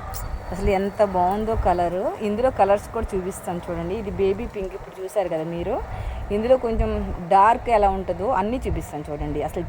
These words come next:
చక్కగా ఉంటాయండి ఇవైతే మటుకు, గార్డెన్కి ఎంతో అందం ఇవి. ఇప్పుడు ఇదైతే డార్క్, అది మెజంతా కలర్ అంటాం కదా, అది అసలు ఆ వాటంతటా అవే వచ్చేస్తాయి. ఇంకా మనం ఒకసారి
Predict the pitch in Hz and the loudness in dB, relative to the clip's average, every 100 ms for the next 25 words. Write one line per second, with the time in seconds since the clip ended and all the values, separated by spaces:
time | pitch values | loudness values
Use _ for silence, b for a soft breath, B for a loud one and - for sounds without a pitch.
0 | 180 156 - 233 262 247 226 214 190 180 | -4 -6 -4 0 2 2 0 0 0 -2
1 | 175 160 185 175 - 170 185 330 B B | -2 -4 -6 -4 -6 -4 -4 -4 B B
2 | B B - 190 185 196 220 226 196 180 | B B -2 2 2 2 0 0 0 0
3 | 214 202 175 190 190 151 - - - - | 0 0 0 -4 -4 -6 -10 -12 -12 -14
4 | - - - - - - _ - 208 208 | -14 -14 -14 -14 -14 -18 _ -8 0 2
5 | 202 202 226 208 190 196 220 - 208 208 | 2 2 2 6 6 8 4 2 0 0
6 | 202 185 208 220 233 220 202 196 180 170 | -2 0 -2 0 -2 0 0 0 -2 -6
7 | 165 160 160 220 285 170 175 247 403 - | -6 -4 -2 0 2 0 -2 -6 -4 -6
8 | - 175 180 175 - B B B 226 233 | -8 -8 -6 -6 -8 B B B 6 10
9 | 233 240 233 269 262 269 302 294 294 277 | 8 6 0 2 4 6 6 4 0 -2
10 | 277 233 208 220 214 240 233 - - 226 | 0 0 0 0 6 8 6 6 4 6